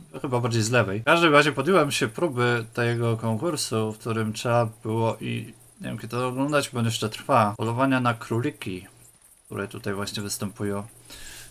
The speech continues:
Co ciekawe, po upolowaniu pierwszej sztuki zakwalifikowałem się. O, to jest dobry znak.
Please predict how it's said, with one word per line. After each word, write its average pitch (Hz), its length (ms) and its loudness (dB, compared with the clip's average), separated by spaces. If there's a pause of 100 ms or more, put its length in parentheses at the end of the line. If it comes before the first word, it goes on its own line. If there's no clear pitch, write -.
(140)
Co 131 140 -8
ciekawe, 123 460 2 (280)
po 127 140 2
upolowaniu 135 540 4
pierwszej 131 340 0
sztuki 135 400 -2
zakwalifikowałem 127 1000 2
się. 120 320 -2 (240)
O, - 160 -8 (220)
to 107 160 -4
jest 120 200 -4
dobry 107 260 -2
znak. 98 400 -6